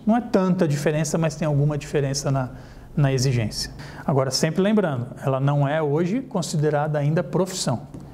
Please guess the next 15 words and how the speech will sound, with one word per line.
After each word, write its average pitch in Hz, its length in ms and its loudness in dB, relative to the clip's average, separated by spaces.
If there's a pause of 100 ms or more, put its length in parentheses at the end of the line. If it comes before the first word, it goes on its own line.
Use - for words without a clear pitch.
(220)
Ninguém 147 560 4
vai 160 240 -2
ser 160 160 0
contratado 151 840 0
mesmo 135 320 2
com 151 120 -2
esse 131 200 0
diploma. 123 460 -2 (420)
O - 20 -20
que - 120 0
você 139 260 2
vai 143 160 2
estar 147 260 0
é 151 80 0
disponível 180 1120 2